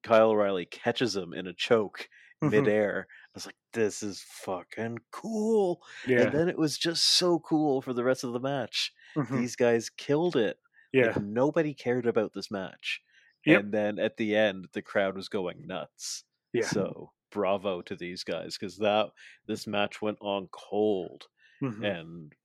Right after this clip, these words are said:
Speaker 1: fucking murdered it. So,
Speaker 2: Yeah.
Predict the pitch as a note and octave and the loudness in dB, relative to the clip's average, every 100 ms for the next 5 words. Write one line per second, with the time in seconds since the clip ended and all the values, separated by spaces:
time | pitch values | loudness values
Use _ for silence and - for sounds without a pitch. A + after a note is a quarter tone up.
0 | _ - G2+ - F2 D2 D#2 _ _ - | _ -4 -4 -4 -10 -12 -20 _ _ -16
1 | F#2 G2 G#2+ F#2+ F2 E2 E2 D2+ _ _ | -6 0 0 0 -6 -10 -12 -14 _ _
2 | _ _ _ _ _ _ _ _ _ _ | _ _ _ _ _ _ _ _ _ _
3 | _ _ _ _ _ _ _ _ _ _ | _ _ _ _ _ _ _ _ _ _
4 | - A#2 G2+ D#2+ - | -4 0 0 -2 -6